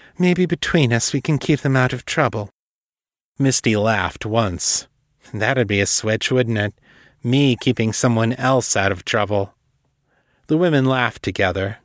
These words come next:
and then the vision faded. Kate broke the circle,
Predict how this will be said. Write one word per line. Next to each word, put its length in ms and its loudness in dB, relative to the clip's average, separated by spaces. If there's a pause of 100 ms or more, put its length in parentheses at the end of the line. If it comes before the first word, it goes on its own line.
and 160 0
then 140 4
the 80 2
vision 420 0
faded. 580 -2 (760)
Kate 280 0
broke 240 0
the 100 -2
circle, 540 -2